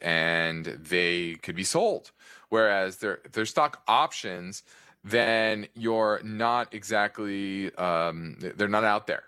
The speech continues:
They're not out there to be traded. Uh, they're just kind of held on a personal balance sheet. When you exercise and suddenly now they are in an account, uh, and, and could be sold, and, and now those are now, uh, shares in existence as well. So diluting overall shareholders.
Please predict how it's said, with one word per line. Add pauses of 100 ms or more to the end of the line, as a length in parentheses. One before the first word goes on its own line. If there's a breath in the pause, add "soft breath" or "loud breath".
(100)
They're
not
out
there
to
be
traded. (320 soft breath)
Uh,
they're
just
kind
of
held
on
a
personal
balance
sheet.
When
you
exercise
and
suddenly (240 loud breath)
now
they
are
in (340 loud breath)
an
account, (120)
uh,
and,
and
could
be
sold,
and,
and
now
those
are
now,
uh,
shares
in
existence
as
well. (380 loud breath)
So
diluting
overall
shareholders.